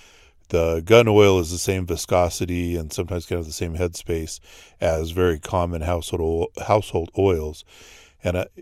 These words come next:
don't want my dog to go into, you know, a large venue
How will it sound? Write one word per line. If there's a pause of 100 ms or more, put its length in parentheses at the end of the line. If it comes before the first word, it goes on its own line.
(120)
don't
want
my
dog
to
go
into,
you
know,
a
large
venue